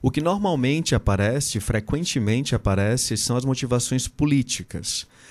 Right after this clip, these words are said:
E aí não que política e economia não andem juntas, né? Uma coisa tá inteiramente ligada à outra. Mas a gente deve levar em conta que o papel econômico também é central.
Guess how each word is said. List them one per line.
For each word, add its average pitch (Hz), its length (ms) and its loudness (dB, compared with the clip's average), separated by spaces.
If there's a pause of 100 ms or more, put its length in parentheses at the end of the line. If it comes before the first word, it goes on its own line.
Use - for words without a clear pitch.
(140)
E 123 80 4
aí 143 160 2
não 165 180 2
que 185 220 -2
política 123 560 0
e 147 40 4
economia 123 400 0
não 127 160 0
andem 139 200 -2
juntas, 101 520 -2
né? 92 120 -2
Uma 95 140 0
coisa 101 340 0
tá 113 320 0 (340)
inteiramente 117 640 0
ligada 95 360 0
à 90 40 2
outra. 76 400 -6 (400)
Mas 104 200 2
a - 20 4
gente 123 240 -2
deve 123 320 0
levar 127 580 0
em 95 140 -2
conta 117 500 0
que - 160 -2
o 107 60 2
papel 110 460 0
econômico 107 580 -2
também 107 320 0
é 107 60 0
central. 98 640 -2